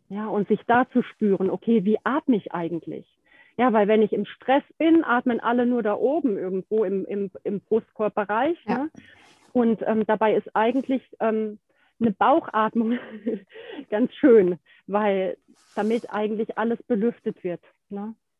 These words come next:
Speaker 1: Damit die Lungen komplett belüftet werden. Und nur wenn ich komplett entspannt bin, kann ich auch wirklich in eine gute, tiefe Bauchatmung kommen. Also das
Speaker 2: Ja.
Speaker 1: ist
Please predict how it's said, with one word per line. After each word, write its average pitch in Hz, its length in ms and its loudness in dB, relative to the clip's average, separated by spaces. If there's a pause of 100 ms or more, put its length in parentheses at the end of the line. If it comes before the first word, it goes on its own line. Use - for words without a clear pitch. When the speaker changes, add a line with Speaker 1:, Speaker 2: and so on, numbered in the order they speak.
(120)
Speaker 1:
Damit 196 240 -2
die 208 60 0
Lungen 233 360 4
komplett 214 420 -2
belüftet 202 560 -2
werden. 190 400 -6 (560)
Und 214 100 2
nur 214 160 6
wenn 196 160 4
ich 165 120 -6
komplett 214 360 -2
entspannt 214 580 -4
bin, 220 260 -2 (340)
kann 214 160 -8
ich 208 160 -6
auch 196 160 -6
wirklich 214 300 -2
in 214 140 2
eine 196 100 0
gute, 226 540 2 (220)
tiefe 226 260 0
Bauchatmung 180 720 -4
kommen. 160 420 -12 (800)
Also 190 280 -8
das 202 180 0
Speaker 2:
Ja. 185 220 2
Speaker 1:
ist 208 160 2